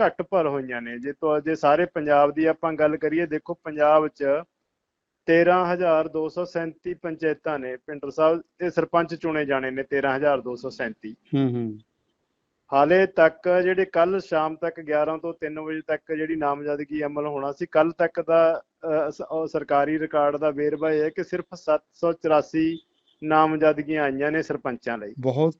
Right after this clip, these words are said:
Speaker 2: ਘੱਟ, ਓਕੇ।
Speaker 1: ਤੇਰਾਂ ਹਜ਼ਾਰ ਦੋ ਸੌ ਸੈਂਤੀ ਸਰਪੰਚ ਨੇ, ਇਹਦਾ ਮਤਲਬ ਜੇ ਇੱਕ ਪਿੰਡ 'ਚ ਦੋ ਵੀ ਖੜਨ ਉਮੀਦਵਾਰ, ਵੈਸੇ ਦੋ ਤੋਂ ਵਧੇਰੇ ਹੋਣਗੇ ਜ਼ਿਆਦਾਤਰ ਪਿੰਡਾਂ 'ਚ।
Speaker 2: ਹੂੰ, ਹੂੰ, ਜੀ।
Speaker 1: ਤਾਂ ਘੱਟੋ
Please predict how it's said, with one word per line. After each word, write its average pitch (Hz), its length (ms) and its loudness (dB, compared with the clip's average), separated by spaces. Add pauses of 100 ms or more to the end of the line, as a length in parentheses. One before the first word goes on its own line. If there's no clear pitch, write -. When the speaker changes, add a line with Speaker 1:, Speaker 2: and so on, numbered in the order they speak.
(140)
Speaker 2:
ਘੱਟ, - 240 -8
ਓਕੇ। 120 680 -6
Speaker 1:
ਤੇਰਾਂ 175 400 6
ਹਜ਼ਾਰ 185 260 0
ਦੋ 175 160 -4
ਸੌ 185 160 -4
ਸੈਂਤੀ 170 420 -6
ਸਰਪੰਚ 170 480 -6
ਨੇ, 180 160 -2
ਇਹਦਾ 185 180 -2
ਮਤਲਬ 180 360 0
ਜੇ 185 140 2
ਇੱਕ 180 140 -6
ਪਿੰਡ 180 320 -6
'ਚ 185 140 -4 (100)
ਦੋ 151 220 0
ਵੀ 190 120 0
ਖੜਨ 175 340 0
ਉਮੀਦਵਾਰ, 170 460 2
ਵੈਸੇ 165 280 -2
ਦੋ 160 200 -2
ਤੋਂ 175 180 -6
ਵਧੇਰੇ 170 400 -2
ਹੋਣਗੇ 143 400 -8
ਜ਼ਿਆਦਾਤਰ 127 500 -4
ਪਿੰਡਾਂ 117 280 -10
'ਚ। - 240 -20
Speaker 2:
ਹੂੰ, 131 220 0
ਹੂੰ, 113 260 -6
ਜੀ। 107 360 -12
Speaker 1:
ਤਾਂ 175 120 4 (140)
ਘੱਟੋ 196 280 2